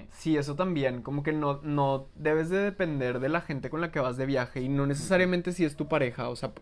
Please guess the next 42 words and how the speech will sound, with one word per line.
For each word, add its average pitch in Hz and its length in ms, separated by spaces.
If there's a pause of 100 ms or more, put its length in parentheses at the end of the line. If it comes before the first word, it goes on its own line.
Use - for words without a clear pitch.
(120)
este 135 520
verano 139 380
pasado 131 460 (220)
tuve 135 180
un 131 80
viaje 135 260
con 143 140
mis 143 180
papás, 117 420
con 135 120
mis 135 120
hermanos, 123 500
y - 20
también 123 360
como 135 460 (220)
pu-, 147 220
empecé 143 360
a 120 100
poner 135 280
más 135 220
esos 139 260
boundaries 127 580
de, 123 220
ok, 117 220 (360)
ustedes 127 520
quieren 156 280
ir 147 140
a 139 100
tal 127 260
tour, 131 340 (100)
yo 127 200
prefiero 120 800
irme 117 560
a - 140
caminar 113 460
solo 110 400
a 120 40
la 120 160
playa, 113 500
y - 100
para 117 220
mí 113 360